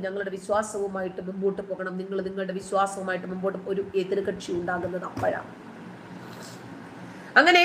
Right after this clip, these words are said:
ഖുർആൻ കത്തിക്കാൻ പദ്ധതിയിട്ടു. അധികൃതർ ഭയന്നു, കാരണം പെട്ടെന്ന് വികാരം വ്രണ-, വ്രണപ്പെടുന്ന, വ്രണിതരായ ഒരു വിഭാഗമാണ് മുസ്ലിങ്ങൾ.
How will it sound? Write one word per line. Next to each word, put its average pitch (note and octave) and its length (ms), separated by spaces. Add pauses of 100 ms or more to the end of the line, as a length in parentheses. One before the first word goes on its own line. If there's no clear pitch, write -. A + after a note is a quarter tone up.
(140)
ഖുർആൻ C#4+ 340 (100)
കത്തിക്കാൻ C4 440 (120)
പദ്ധതിയിട്ടു. G#3+ 640 (440)
അധികൃതർ A3 500 (120)
ഭയന്നു, G3+ 380 (140)
കാരണം G3+ 300
പെട്ടെന്ന് G#3 420
വികാരം G3+ 500
വ്രണ-, G3 320 (100)
വ്രണപ്പെടുന്ന, G3+ 580 (180)
വ്രണിതരായ G#3+ 580 (140)
ഒരു F#3 160
വിഭാഗമാണ് F#3 680
മുസ്ലിങ്ങൾ. F3 460